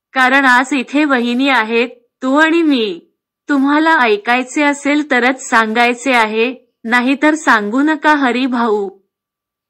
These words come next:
ज्योतिषी, "आज सांगायलाच हवं खनाल भाऊ." खनाल, "कथा रोचक, महत्त्वाची आणि आज सांगायला योग्य आहे."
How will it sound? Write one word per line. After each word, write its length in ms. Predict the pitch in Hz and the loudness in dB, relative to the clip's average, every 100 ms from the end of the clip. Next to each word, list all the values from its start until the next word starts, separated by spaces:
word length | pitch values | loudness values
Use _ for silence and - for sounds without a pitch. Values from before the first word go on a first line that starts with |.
| - 214 | -16 -4
ज्योतिषी, 720 | 247 240 240 302 277 294 320 330 | 0 0 2 0 0 0 0 2
"आज 200 | 233 262 | 2 2
सांगायलाच 800 | - 269 269 254 247 254 285 - | 0 0 0 0 0 0 0 0
हवं 300 | 269 220 269 302 | -2 2 0 0
खनाल 380 | 320 285 277 277 | 0 2 2 2
भाऊ." 440 | 240 233 202 180 - _ _ _ - 269 | -2 -2 -2 -4 -8 _ _ _ -10 -4
खनाल, 480 | 240 233 254 277 226 - | -2 2 2 0 -2 -6
"कथा 400 | 240 233 277 285 | -6 -2 0 0
रोचक, 520 | 269 233 226 254 262 262 _ 240 | 2 0 -2 -4 -4 -6 _ -6
महत्त्वाची 880 | 240 233 269 294 302 277 277 320 | -2 0 -2 -2 2 2 2 0
आणि 240 | 294 277 277 | 2 2 2
आज 280 | 240 247 | 2 0
सांगायला 640 | - 247 240 240 247 254 294 | -2 -2 0 0 0 0 0
योग्य 520 | 302 247 220 233 269 | 2 0 0 0 2
आहे." 540 | 254 226 214 202 180 | 2 2 0 -2 -4